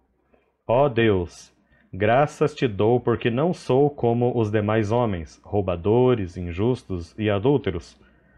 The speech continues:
nem ainda como este publicano.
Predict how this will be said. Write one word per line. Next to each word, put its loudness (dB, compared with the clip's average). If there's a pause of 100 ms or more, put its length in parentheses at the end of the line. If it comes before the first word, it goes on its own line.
(240)
nem 2
ainda -2
como -2
este 0
publicano. -2